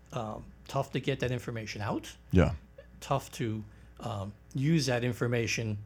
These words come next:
Speaker 1: and, and cross it between machining centers,
Speaker 2: Mm-hmm.
Speaker 1: for example. With our M M S software,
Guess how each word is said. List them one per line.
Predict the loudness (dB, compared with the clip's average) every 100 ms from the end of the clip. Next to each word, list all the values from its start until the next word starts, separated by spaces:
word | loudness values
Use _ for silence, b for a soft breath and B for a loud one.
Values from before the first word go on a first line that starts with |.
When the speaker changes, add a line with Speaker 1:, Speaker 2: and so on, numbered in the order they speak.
| -6
Speaker 1:
and, | -4 -4
and | -4 -4 -4 -8
cross | -2 2 2 0
it | -6 -10 -8
between | -8 -2 0 0 -2 -6 -14 -20 -18 -8
machining | -6 -4 -4 -4
centers, | -6 -8 -8 -8 4
Speaker 2:
Mm-hmm. | 4 6
Speaker 1:
for | 4
example. | 2 -6 -8 -10 -14 b b b b b b b b
With | 4 6 8
our | 8 8
M | 6
M | 4 2
S | 2
software, | 4 4 4 2 0 0 -2